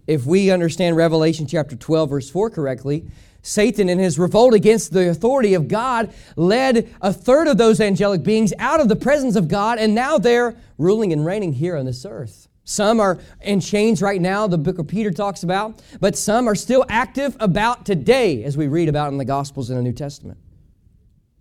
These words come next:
So how many are there? An untold amount.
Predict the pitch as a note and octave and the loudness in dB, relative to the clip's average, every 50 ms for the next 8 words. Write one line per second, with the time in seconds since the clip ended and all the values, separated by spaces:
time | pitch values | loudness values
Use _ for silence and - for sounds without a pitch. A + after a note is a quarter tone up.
0 | _ _ _ _ _ - - D#3+ F3+ G3+ F#3+ F3 E3 D#3 E3+ G#3 G#3+ - - - | _ _ _ _ _ -6 -4 -2 0 0 2 2 2 2 0 -2 -4 -6 -8 -12
1 | - _ _ _ _ - - _ _ _ _ _ _ _ _ _ _ _ _ _ | -14 _ _ _ _ -20 -20 _ _ _ _ _ _ _ _ _ _ _ _ _
2 | _ _ - - - - - - - - _ _ _ _ _ _ - C3 C3+ C3+ | _ _ -20 -20 -20 -20 -20 -20 -20 -20 _ _ _ _ _ _ -12 -8 -6 -4
3 | D3 D3+ C#3+ D3 D3 D3+ C3+ B2 A2 G#2+ - A#2+ A2+ G#2+ G2+ F#2 F2 - | -4 -4 -4 -4 -4 -6 -4 -6 -8 -8 -10 -12 -12 -12 -12 -12 -14 -18